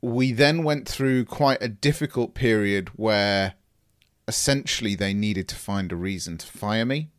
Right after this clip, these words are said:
because they couldn't afford to make me redundant, because they couldn't afford the redundancy payment.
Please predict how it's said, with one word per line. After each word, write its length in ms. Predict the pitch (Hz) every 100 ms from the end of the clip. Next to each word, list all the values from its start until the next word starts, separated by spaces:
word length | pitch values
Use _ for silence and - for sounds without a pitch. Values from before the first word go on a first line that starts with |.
| - - - _
because 480 | 117 - 104 92 -
they 120 | 98
couldn't 360 | - 135 113
afford 380 | - - 101 90
to 100 | -
make 160 | 82 76
me 120 | 85
redundant, 560 | 78 90 101 92 90 -
because 280 | - 95
they 120 | 85 87
couldn't 240 | 95 82
afford 280 | - 90 80
the 80 | 82
redundancy 520 | 78 87 82 - -
payment. 400 | - 87 82